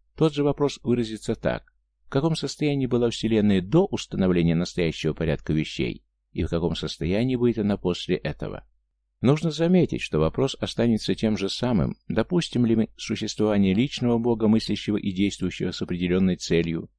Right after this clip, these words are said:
или не допустим в природе никакого духовного начала и будем представлять её состоящей из одних лишь неуничтожимых материальных атомов и из сил, выражающих собой некоторое неизменное и столь же неуничтожимое количество энергии.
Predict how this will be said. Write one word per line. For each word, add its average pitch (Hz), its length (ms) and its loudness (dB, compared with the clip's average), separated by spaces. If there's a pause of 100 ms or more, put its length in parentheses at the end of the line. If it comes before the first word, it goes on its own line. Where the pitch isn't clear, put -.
(160)
или 110 260 4
не 156 140 4
допустим 160 540 2
в - 60 -6
природе 90 420 2
никакого 107 480 2
духовного 113 500 4
начала 113 680 0
и 120 100 4
будем 127 220 2
представлять 127 600 0
её 113 100 0
состоящей 107 600 -2
из 92 120 -2
одних 110 360 0
лишь 104 220 -2
неуничтожимых 107 800 0
материальных 90 640 0
атомов - 480 -2 (220)
и 135 180 2
из 120 80 -4
сил, 165 240 2
выражающих 107 640 0
собой 110 360 2
некоторое 104 520 2
неизменное 104 880 4 (140)
и 110 100 -2
столь 104 260 2
же 95 120 0
неуничтожимое 98 800 2
количество 85 640 -2
энергии. 71 580 -2